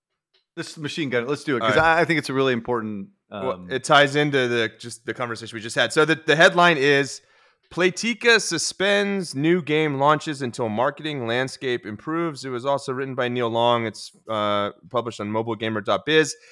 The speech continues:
Speaker 2: So the, the headline here is that Playtika announced, uh, Q four results. Um, social casino games revenue down eight point six percent year over year. Slotomania revenue dropped nine percent.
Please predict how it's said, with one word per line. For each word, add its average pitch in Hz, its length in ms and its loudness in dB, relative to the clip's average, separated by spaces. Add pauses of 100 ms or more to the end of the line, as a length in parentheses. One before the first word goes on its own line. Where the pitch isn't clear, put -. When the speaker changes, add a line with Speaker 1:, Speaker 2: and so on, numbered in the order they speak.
(180)
Speaker 2:
So 160 180 6
the, 160 300 6
the 151 60 2
headline 165 280 4
here 156 180 2
is 131 180 -2
that 127 260 2 (200)
Playtika 135 480 -4
announced, 123 640 -2
uh, 107 500 -2 (140)
Q 135 180 -12
four 123 200 -6
results. 131 600 -4 (420)
Um, 120 420 0
social 143 380 -2
casino 131 400 -6
games 123 440 -8
revenue 120 360 -6
down 120 500 -2
eight 113 200 -6
point 113 220 -6
six - 260 -8
percent 113 440 -6
year 110 120 -4
over 104 120 -8
year. 123 240 -4
Slotomania 123 840 -2
revenue 123 360 -4
dropped 113 360 -2
nine 113 220 -4
percent. 113 460 -6